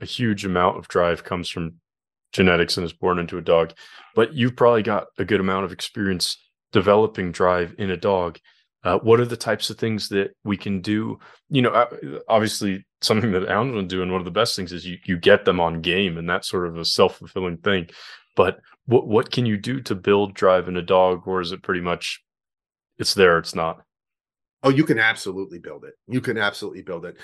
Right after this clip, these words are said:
Speaker 2: I would take, and now I, I'm just gonna take what I know about behavior, and I, I'm gonna play here 'cause I got zero <laughs> experience in your game,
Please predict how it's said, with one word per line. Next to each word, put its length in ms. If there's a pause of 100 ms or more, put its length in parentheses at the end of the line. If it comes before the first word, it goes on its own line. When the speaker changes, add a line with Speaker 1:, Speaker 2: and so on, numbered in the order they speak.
(200)
Speaker 2:
I 160
would 160
take, 300
and 100
now 240 (380)
I, 180
I'm 200
just 200
gonna 140
take 300
what 120
I 120
know 200
about 260
behavior, 580 (600)
and 140
I, 480
I'm 220
gonna 160
play 360
here 260 (640)
'cause 160
I 180
got 380 (200)
zero 840 (800)
<laughs> 540
experience 720
in 220
your 220
game, 360